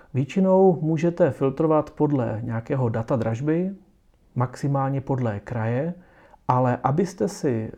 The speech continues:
vybrali nebo rychle odfiltrovali všechny ty nemovitosti, které vás nezajímají a dostali jste se k tomu jádru,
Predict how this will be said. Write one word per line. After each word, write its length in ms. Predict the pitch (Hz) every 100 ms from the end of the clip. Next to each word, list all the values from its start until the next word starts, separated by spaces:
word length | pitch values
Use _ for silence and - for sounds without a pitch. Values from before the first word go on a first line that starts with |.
| -
vybrali 540 | 117 156 196 254 156
nebo 520 | 117 117 123 110 110
rychle 440 | 147 180 151 117 -
odfiltrovali 760 | - - - 233 233 151 120 120
všechny 380 | - 214 - 220
ty 120 | 151
nemovitosti, 640 | 170 240 196 131 123 -
které 320 | - - 180 185
vás 340 | 175 147 -
nezajímají 720 | 131 156 196 226 180 113 - - - -
a 100 | 120
dostali 360 | 139 - 190
jste 180 | 185 175
se 320 | - 160 131
k 120 | - -
tomu 260 | 156 156
jádru, 560 | 131 139 - 170 117